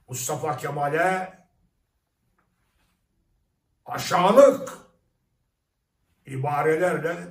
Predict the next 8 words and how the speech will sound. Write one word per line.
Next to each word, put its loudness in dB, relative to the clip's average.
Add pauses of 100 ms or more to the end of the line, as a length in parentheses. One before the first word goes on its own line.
(140)
defalarca 2
saldırıda -4
bulunmuşlardır -12
arkadaşlar. -20 (3750)
Zalim 2
demişlerdir, -2
hain 2
demişlerdir, -6